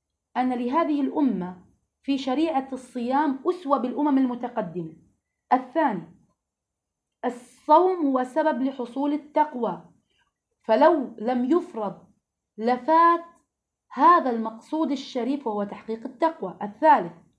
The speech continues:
يقول القفال رحمه الله، الثالث أنه مختص بأيام، أيام معدودات، فإنه لو جعله أبدًا،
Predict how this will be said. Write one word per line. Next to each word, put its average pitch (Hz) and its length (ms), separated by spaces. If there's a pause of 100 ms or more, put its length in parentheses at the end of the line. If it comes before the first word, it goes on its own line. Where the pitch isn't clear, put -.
(600)
يقول 233 340
القفال 311 680
رحمه 262 300
الله، 202 380 (2000)
الثالث 349 600 (160)
أنه 269 200
مختص 262 480
بأيام، 233 760
أيام 254 340
معدودات، 202 580 (800)
فإنه 302 520
لو 277 140
جعله 269 600
أبدًا، 320 320